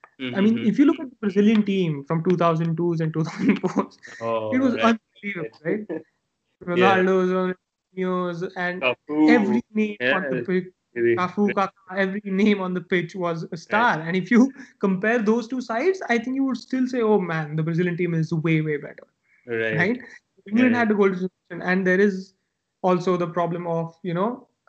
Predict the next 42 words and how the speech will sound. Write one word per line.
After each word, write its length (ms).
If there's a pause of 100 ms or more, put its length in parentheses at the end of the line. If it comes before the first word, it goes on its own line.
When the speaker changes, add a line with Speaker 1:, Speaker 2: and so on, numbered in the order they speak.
Speaker 2:
uh, 220
where 260
you 160
play 280
Paul 200
Scholes. 460 (420)
I 160
mean, 100
Speaker 1:
Mm-hmm. 60
Speaker 2:
that 140
was, 280 (240)
<laughs> 540
everyone 320
keeps 220
mentioning 480
it, 160
and 120
it 40
was 120
a 80
huge 300
problem 560 (400)
because, 460 (480)
because 420 (180)
everyone 760 (360)
had 380
this, 400 (340)
even 280
the 60
coaches 380
had 400
wanted 320
to 60
play 340
Gerrard, 400
Lampard, 400
and 80
Scholes 320
in 60
the 60
same 220
team 180